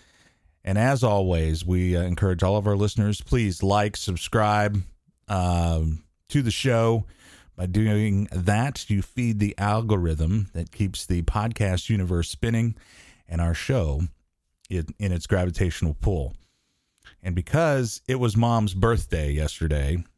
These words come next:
the actual day, I don't have,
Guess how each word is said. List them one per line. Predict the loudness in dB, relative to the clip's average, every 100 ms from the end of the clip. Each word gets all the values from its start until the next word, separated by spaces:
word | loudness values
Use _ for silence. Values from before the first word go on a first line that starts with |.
| _
the | -4
actual | -4 -4 -4 -4
day, | -2 -2 -2 -4 _ _ _ _ _ _ _ _ _ _
I | -4 0
don't | 0 0
have, | 0 0 0 -2 -4 -8 -6 -4 -4